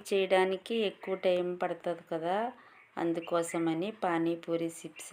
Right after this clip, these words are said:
అయితే తెచ్చుకుని ఇలా ఇంట్లో స్టోర్ చేసుకుంటామన్నమాట. పానీపూరి ఎప్పుడు అడిగితే అప్పుడు పానీపూరి చేసి ఇచ్చేస్తాను మా పిల్లలిద్దరికీ. పానీపూరిలోకి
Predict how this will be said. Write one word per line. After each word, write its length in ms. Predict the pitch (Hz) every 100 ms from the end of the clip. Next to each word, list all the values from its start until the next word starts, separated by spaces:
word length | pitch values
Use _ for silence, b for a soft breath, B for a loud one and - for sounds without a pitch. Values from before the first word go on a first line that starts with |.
| 160
అయితే 280 | 156 - 220 214
తెచ్చుకుని 580 | 175 - - 170 185 247 262 B B B B -
ఇలా 280 | 170 170 180 196 175
ఇంట్లో 300 | 165 180 175 -
స్టోర్ 280 | 170 165 165 165
చేసుకుంటామన్నమాట. 1080 | 165 - 165 156 165 160 156 156 156 156 185 226 247 B B B B -
పానీపూరి 640 | 170 165 165 170 175 175 185 175
ఎప్పుడు 260 | 170 165 165
అడిగితే 360 | 160 160 - 165 160
అప్పుడు 300 | - 160 202 226 220
పానీపూరి 640 | 175 165 165 - 160 165 180
చేసి 220 | 175 160 156
ఇచ్చేస్తాను 680 | - 165 156 156 160 156 170 202
మా 100 | 185 170 -
పిల్లలిద్దరికీ. 960 | 156 156 151 151 156 156 151 - 220 254 302 _ _ _ _ - _ _ _ _ _ _ _ B B B B B B _ -
పానీపూరిలోకి 1120 | 170 165 180 202 - 180 175 170 170 165 214